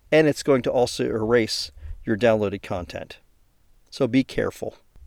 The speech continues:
So with how to fix your Bard username and password in the Bard mobile app resolved, hopefully these solutions will help you out if you need them. Let's move on to the second question. So the second question is,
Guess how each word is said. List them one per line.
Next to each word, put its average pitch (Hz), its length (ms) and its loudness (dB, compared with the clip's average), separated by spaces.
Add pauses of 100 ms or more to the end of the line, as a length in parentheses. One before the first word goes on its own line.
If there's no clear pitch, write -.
(460)
So 156 340 4
with 117 200 2
how 123 180 0
to 143 100 -2
fix - 420 -6
your 117 120 2
Bard 113 400 4
username 113 720 0
and 98 120 -6
password 120 460 -2
in 101 80 -4
the 104 80 -6
Bard 104 320 0
mobile 123 400 2
app 113 160 4 (480)
resolved, 113 840 2 (520)
hopefully 139 340 2
these 113 140 2
solutions 113 480 -2
will 95 140 -6
help 107 320 0
you 104 140 -4
out 101 240 0
if - 160 -12
you 95 60 -6
need 113 260 -2
them. - 260 -10 (420)
Let's - 220 2
move 143 160 4
on 127 140 8
to - 100 -6
the 110 80 -2
second 110 480 -4
question. - 600 -8 (1600)
So - 220 -4
the 107 140 -2
second 156 420 -2
question 101 460 -6
is, 82 260 -8